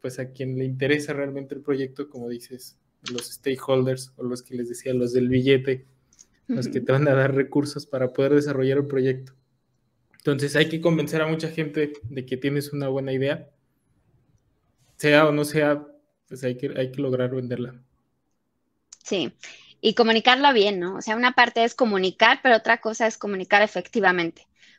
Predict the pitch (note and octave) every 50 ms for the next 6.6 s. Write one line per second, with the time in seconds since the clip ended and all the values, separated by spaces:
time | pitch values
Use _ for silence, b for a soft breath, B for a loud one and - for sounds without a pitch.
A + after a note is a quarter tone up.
0 | b _ - G#3 G#3 G#3 G3+ G3+ - - G#3 G3+ G3+ G3+ G3+ G3+ G3+ G3+ - -
1 | - A3 A3+ A3+ A#3+ B3 C4 C4 B3+ C4 C4 B3+ - - - B3+ B3+ - - A#3
2 | G#3 G3+ G3 G3 F#3+ G3 F#3+ F#3+ F#3+ F#3+ F#3 E3+ A2+ - _ _ _ _ - _
3 | _ _ _ _ _ _ _ _ _ _ _ _ _ _ _ _ - - - -
4 | - A3+ A3+ B3 C4 - E4 E4+ D4 C4 A3 G3+ - B3 A#3+ A#3+ B3 B3 B3 A#3
5 | B3 B3 A#3 A#3 A#3 A#3+ A#3+ C4 - G#3+ G#3 - G3 G3 - - G#3+ G#3+ A3 A3
6 | A3 A3+ A3+ A3+ A3 A3 G#3+ G#3 G3+ F#3 -